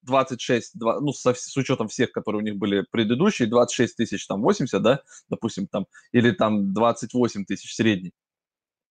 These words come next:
то, соответственно, если цена будет уходить ниже, они будут просто усредняться, просто будут докупать, докупать, докупать. Вот в чём,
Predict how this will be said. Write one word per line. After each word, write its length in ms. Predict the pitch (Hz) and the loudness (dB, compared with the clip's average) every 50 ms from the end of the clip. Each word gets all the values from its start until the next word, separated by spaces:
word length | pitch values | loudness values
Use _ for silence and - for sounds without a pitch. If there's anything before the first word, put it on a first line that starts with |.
| - - - | -12 -4 0
то, 80 | 147 | 0
соответственно, 640 | 143 - 156 147 147 165 160 147 - - 107 98 92 _ _ _ _ _ - | 2 4 4 4 6 6 4 4 4 0 -6 -6 -8 _ _ _ _ _ -8
если 320 | - 123 143 160 147 - 131 | -2 2 4 4 4 2 0
цена 260 | - 147 139 131 117 | -2 0 2 2 2
будет 200 | 107 123 - 127 | 2 0 -2 -2
уходить 320 | 113 139 127 127 131 - | -2 -2 0 0 0 0
ниже, 380 | - 92 101 190 156 117 95 - _ _ _ | 2 2 2 2 2 0 -2 -4 _ _ _
они 220 | - 123 131 147 156 | -2 0 2 2 2
будут 260 | 147 143 147 135 - | 4 4 2 2 2
просто 300 | 151 160 165 160 - 131 | 2 2 2 2 2 -2
усредняться, 560 | 127 - 135 127 123 135 151 151 151 - 127 | -2 0 -2 -2 0 2 2 2 2 0 -2
просто 320 | - - 131 139 131 - 127 | -2 0 0 0 0 -2 -4
будут 260 | 120 127 123 127 110 | -2 0 -2 -2 0
докупать, 420 | 123 - - 113 - 135 135 131 | -2 -2 -2 0 2 2 2 2
докупать, 380 | 123 120 - 107 - 123 120 113 | 0 -2 -2 0 0 0 0 0
докупать. 420 | 120 - - 107 - 117 98 92 _ _ _ _ - | 0 -4 -4 -2 0 0 -2 -2 _ _ _ _ -8
Вот 280 | - 117 131 139 131 - | -2 0 2 2 0 0
в 60 | - | -2
чём, 340 | - 131 123 120 107 98 | 0 0 2 0 0 -6